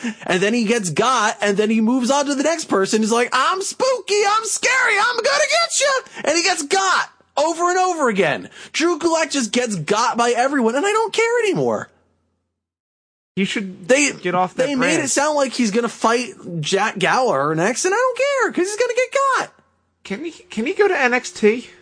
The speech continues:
Speaker 2: Where they'll actually, like, write him, like, good stories and not the same
Speaker 1: He'll
Speaker 2: one over and
Speaker 1: probably
Speaker 2: over
Speaker 1: get
Speaker 2: again?
Speaker 1: got there, too.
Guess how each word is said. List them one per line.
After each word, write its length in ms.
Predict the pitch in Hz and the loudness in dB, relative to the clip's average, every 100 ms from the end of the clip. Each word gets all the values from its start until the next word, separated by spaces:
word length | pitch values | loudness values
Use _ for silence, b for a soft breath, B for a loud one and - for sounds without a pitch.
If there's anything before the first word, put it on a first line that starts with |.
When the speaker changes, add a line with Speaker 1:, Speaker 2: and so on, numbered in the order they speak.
| _ _ _ _ _ _ _ _ _ _ _ | _ _ _ _ _ _ _ _ _ _ _
Speaker 2:
Where 120 | 165 | -2
they'll 160 | 170 190 | 4 6
actually, 440 | 196 185 196 185 | 6 4 4 2
like, 60 | 147 | 4
write 160 | 160 160 | 4 4
him, 140 | 165 | 2
like, 160 | 160 139 | -2 -2
good 180 | 151 147 | -2 -2
stories 640 | - 160 175 202 - - _ | -4 -2 -2 -4 -10 -20 _
and 80 | 156 | -2
not 160 | 151 151 | -2 -2
the 80 | |
same 220 | 143 151 151 | -4 -4 -2
Speaker 1:
He'll 80 | |
Speaker 2:
one 80 | 392 | 0
over 80 | 403 | 0
and 60 | 480 | 0
Speaker 1:
probably 160 | 480 | 0
Speaker 2:
over 40 | - | 0
Speaker 1:
get 120 | - - | 0 0
Speaker 2:
again? 20 | |
Speaker 1:
got 260 | 381 427 330 | 0 0 0
there, 240 | 403 466 | 0 0
too. 560 | 392 466 539 415 139 | 0 0 0 0 -2